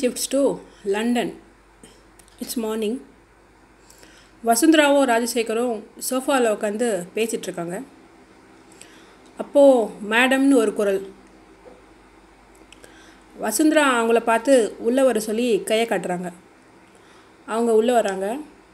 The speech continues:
அவங்க வேற யாரும் இல்ல, வசுந்தரா கிட்ட business பேச வந்த four businessmen.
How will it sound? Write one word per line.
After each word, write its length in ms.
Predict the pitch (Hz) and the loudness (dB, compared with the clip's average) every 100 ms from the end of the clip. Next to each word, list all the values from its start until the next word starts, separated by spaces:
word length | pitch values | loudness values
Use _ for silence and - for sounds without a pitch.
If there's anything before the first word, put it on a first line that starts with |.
| _ _ - _ _ - - - _ _ | _ _ -20 _ _ -20 -20 -20 _ _
அவங்க 500 | 220 226 226 226 226 | -2 0 2 4 2
வேற 220 | 214 220 | 2 0
யாரும் 340 | 220 226 247 269 | 2 0 2 0
இல்ல, 260 | 208 247 - - - | 0 -2 -4 -20 -10
வசுந்தரா 400 | 214 214 302 285 | -8 -4 -2 0
கிட்ட 300 | 269 226 254 | -2 -2 -4
business 400 | 202 214 254 254 | -4 -4 -4 -2
பேச 240 | 240 214 226 | -2 -4 -4
வந்த 300 | 185 214 294 - | -6 -6 -10 -4
four 280 | 226 226 190 | -2 -2 -4
businessmen. 600 | - 208 202 196 175 | -4 -2 -2 -4 -4